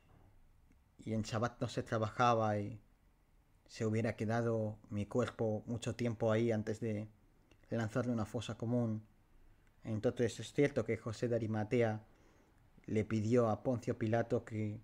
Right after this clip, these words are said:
bajara mi cuerpo para darme un trato distinto al resto de los crucificados que se entregaban en fosas comunes. Y aunque Pilato se negó, finalmente con dinero logró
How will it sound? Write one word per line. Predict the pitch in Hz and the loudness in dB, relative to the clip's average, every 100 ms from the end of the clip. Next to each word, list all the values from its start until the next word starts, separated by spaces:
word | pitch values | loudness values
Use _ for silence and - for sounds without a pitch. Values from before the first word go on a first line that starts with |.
| - _ _ _ _ _ _ _ - | -18 _ _ _ _ _ _ _ -6
bajara | 104 - 123 117 | -4 -2 0 0
mi | 110 | 0
cuerpo | 104 123 117 123 113 - - _ _ _ _ _ _ _ _ - | 0 -2 0 -2 -2 -6 -20 _ _ _ _ _ _ _ _ -2
para | 110 107 | 2 4
darme | 117 117 123 113 | 2 2 2 2
un | 113 110 120 _ _ _ | -2 -4 -8 _ _ _
trato | - 117 117 | -2 0 0
distinto | 113 107 - 135 123 107 107 104 - - _ _ | 0 -2 -2 0 0 -2 -2 -4 -12 -20 _ _
al | 113 113 | -4 -2
resto | 104 117 - 113 | 0 -2 0 0
de | 110 | 2
los | 110 - - - | 0 -2 -12 -10
crucificados | 127 110 113 110 135 127 113 | -6 -4 -4 -2 2 2 2
que | - | -4
se | - | -4
entregaban | 113 104 113 113 110 | -4 -2 0 0 0
en | 110 | -2
fosas | 113 104 101 | -4 -6 -8
comunes. | - 113 117 110 104 - - - - - - - - - - | -6 0 0 2 0 -4 -14 -20 -20 -20 -20 -20 -20 -20 -6
Y | 113 | -2
aunque | 110 107 113 | 0 -2 -4
Pilato | 110 120 131 117 | 0 2 2 0
se | 117 | 0
negó, | 113 110 127 | 0 2 2
finalmente | - 113 113 120 120 120 | 2 0 0 0 0 -2
con | 101 101 | -2 0
dinero | 107 117 120 113 107 107 - - - - - | 2 4 4 4 0 -6 -18 -20 -20 -20 -10
logró | 110 104 104 113 113 113 110 104 | -2 2 2 2 2 2 2 0